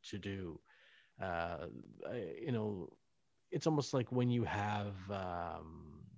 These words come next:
you know, a disability or a handicap or anything like that, uh, you kinda take this personal. <laughs> Right? So there's, it's almost like there's no people you'd, you'd, uh, understand better or want to help more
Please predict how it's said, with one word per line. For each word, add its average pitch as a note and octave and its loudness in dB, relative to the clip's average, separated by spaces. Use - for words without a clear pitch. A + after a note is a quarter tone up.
you B2 6
know, G2 2
a F2+ -2
disability F2+ -4
or G2+ -2
a - -6
handicap - -6
or G2+ -6
anything G#2 -4
like F2 -8
that, - -8
uh, A1 -10
you A#2+ -4
kinda A#2+ 2
take G#2+ -2
this E2+ -6
personal. - -6
<laughs> - 6
Right? F#3+ 10
So G#2+ 2
there's, G#2+ 4
it's A#2+ 6
almost C3 10
like G#2+ 4
there's A2 2
no A#2 8
people A#2 6
you'd, G#2+ 6
you'd, A2 2
uh, F#2+ -2
understand A2 2
better G#2+ 0
or G2 -4
want G2+ 0
to - -2
help F#2 -2
more F#2+ -4